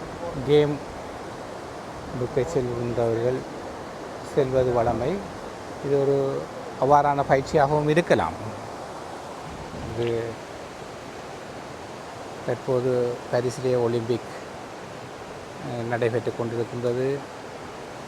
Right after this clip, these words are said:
இவ்வாறான பயிற்சிகளை, கடின பயிற்சிகளை பெற்றுத்தான் அந்த ஒலிம்பிக் விளையாட்டுகளுக்கு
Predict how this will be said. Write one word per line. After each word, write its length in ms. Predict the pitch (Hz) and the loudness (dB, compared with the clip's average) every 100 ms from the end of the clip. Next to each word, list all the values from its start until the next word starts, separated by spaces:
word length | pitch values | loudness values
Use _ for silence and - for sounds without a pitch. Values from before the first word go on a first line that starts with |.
| - - 147 | -12 -8 -2
இவ்வாறான 520 | 139 156 156 156 139 - | 4 6 6 4 4 4
பயிற்சிகளை, 720 | 139 135 151 139 139 147 143 139 | 4 4 0 2 4 4 2 2
கடின 320 | 135 143 135 | 2 2 0
பயிற்சிகளை 640 | 135 127 123 131 131 123 131 | 2 0 0 0 2 2 2
பெற்றுத்தான் 520 | 120 127 - 139 143 147 - - - - - - - - - - 135 123 | 0 -2 0 0 0 -4 -10 -12 -10 -10 -12 -12 -12 -10 -10 -6 -2 -2
அந்த 240 | 120 120 | 0 2
ஒலிம்பிக் 440 | 123 117 123 120 117 - - - - - - - - - - 131 | 2 2 0 0 0 -2 -10 -10 -10 -12 -10 -10 -10 -10 -6 0
விளையாட்டுகளுக்கு 880 | 131 123 120 127 117 113 - 120 | 2 2 2 -2 -2 -2 -2 -4